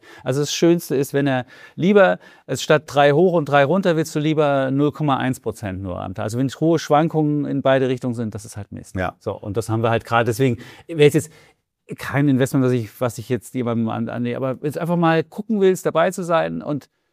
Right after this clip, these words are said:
Speaker 1: ich habe meinen normalen, äh, Nasdaq einhundert Sparplan, den ich halt, den habe ich irgendwann abbestellt. Also den, der, der steht da noch, also da wird nicht neu bespart.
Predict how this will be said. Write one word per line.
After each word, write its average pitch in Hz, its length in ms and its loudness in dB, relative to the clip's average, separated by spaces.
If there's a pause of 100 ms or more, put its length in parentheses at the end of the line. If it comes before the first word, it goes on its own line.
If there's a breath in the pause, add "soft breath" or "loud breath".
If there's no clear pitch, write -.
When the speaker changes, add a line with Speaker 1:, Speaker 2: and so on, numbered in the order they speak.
(180)
Speaker 1:
ich - 80 -20
habe 160 100 2
meinen 160 140 6
normalen, 151 760 4
äh, 143 160 -4
Nasdaq 151 680 0
einhundert 131 460 0
Sparplan, 127 440 0
den 123 120 2
ich 120 120 -4
halt, 123 120 0
den 117 100 -2
habe 117 120 -4
ich 117 60 -8
irgendwann 110 380 -2
abbestellt. 160 720 2
Also 123 140 -2
den, 113 300 2
der, 110 260 0
der 113 140 -2
steht 180 260 2
da 190 120 4
noch, 202 260 2
also 123 220 0
da 110 40 -4
wird 120 100 -4
nicht 120 120 0
neu 120 160 0
bespart. 131 480 -4